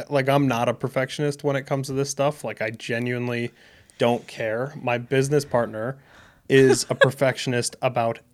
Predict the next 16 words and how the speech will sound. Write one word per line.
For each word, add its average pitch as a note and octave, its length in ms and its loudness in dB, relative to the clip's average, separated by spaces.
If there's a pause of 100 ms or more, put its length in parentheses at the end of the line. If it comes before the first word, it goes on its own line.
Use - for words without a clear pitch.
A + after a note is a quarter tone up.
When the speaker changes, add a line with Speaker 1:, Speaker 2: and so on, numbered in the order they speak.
Speaker 1:
everything. A2+ 1080 -8
It C3 180 -2
is B2 160 -2
like, A#2+ 120 -4
Speaker 2:
That's B3+ 120 -4
Speaker 1:
he E4 40 0
Speaker 2:
a - 20 -10
good D4 80 2
Speaker 1:
keeps D#3+ 120 4
me C4+ 80 8
Speaker 2:
business C#4+ 200 2
Speaker 1:
in C3 60 0
Speaker 2:
partner B3+ 280 6
to C4+ 60 2
Speaker 1:
line C#4+ 100 4
Speaker 2:
have. F#3 320 4